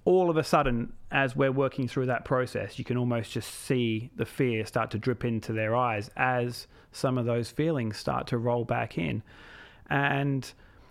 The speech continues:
um, I think a lot of the training set us very well for an example like that, right? Where we were able to very quickly identify that there was a trigger going on for the girls at this point in time,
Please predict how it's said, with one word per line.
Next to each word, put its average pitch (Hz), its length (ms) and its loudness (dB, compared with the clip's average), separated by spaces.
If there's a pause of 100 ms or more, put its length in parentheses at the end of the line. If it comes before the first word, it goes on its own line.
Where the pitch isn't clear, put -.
(340)
um, 135 460 2 (320)
I 139 80 4
think 175 220 2
a 175 60 4
lot 170 160 6
of 156 60 4
the 156 80 2
training 165 440 2
set 160 320 0
us 156 120 0
very 165 240 2
well 156 300 2
for 104 440 0 (100)
an 123 140 0
example 110 580 -2
like 98 320 -6
that, - 280 -6 (200)
right? 110 320 -4
Where 120 260 0
we 123 160 2
were 117 140 2
able 120 260 0
to - 140 -2
very 131 240 4
quickly - 380 2
identify 107 840 0 (520)
that 117 380 0
there 135 120 2
was 139 240 0
a 139 60 0
trigger 131 380 0
going 113 320 0
on 120 260 0
for - 180 -2
the 110 100 0
girls 110 360 0
at 117 160 0
this - 160 -4
point 110 280 -2
in 104 140 -2
time, 120 460 0